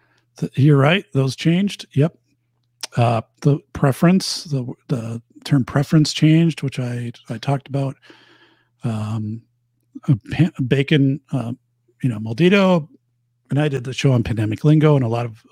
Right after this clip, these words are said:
that content made it forward into the book. Uh, so if you said, s-, um, social distance,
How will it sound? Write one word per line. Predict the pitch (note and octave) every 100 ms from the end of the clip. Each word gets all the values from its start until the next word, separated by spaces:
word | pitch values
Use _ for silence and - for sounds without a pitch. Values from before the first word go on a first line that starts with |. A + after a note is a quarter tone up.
| E3
that | C3 D#3 -
content | C#3+ D3 D3 D3+
made | C#3
it | B2+ -
forward | C#3 C3
into | B2 A2+ A#2+
the |
book. | G2+ D#3 - - _ - - - - - _ _ _ _ _ -
Uh, | A2+ A#2
so | - D#3
if |
you | D3
said, | - E3+ C#3+ D3+
s-, | - - - - -
um, | A#2 A#2+ A#2+ G#2+
social | - F3+ E3 C3 A#2 _
distance, | - G3+ G3+ D3 D3 - -